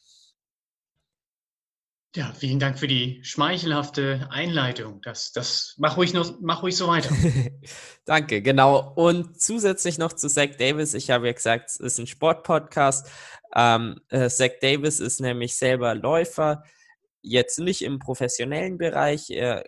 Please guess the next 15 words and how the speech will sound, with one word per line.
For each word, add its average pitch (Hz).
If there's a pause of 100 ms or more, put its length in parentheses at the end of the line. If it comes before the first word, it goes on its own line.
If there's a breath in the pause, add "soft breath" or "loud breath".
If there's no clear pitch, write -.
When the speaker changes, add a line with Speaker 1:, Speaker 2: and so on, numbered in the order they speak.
Speaker 2:
seit 123
knapp -
fünf 202
Jahren 147
ist 135
er 123 (320)
ambitionierter 131
unterwegs, 135
äh, 98 (100)
gewinnt 107
regelmäßig 104
Dorfrennen, 107 (380 loud breath)
aber 110
jetzt - (520)
auf -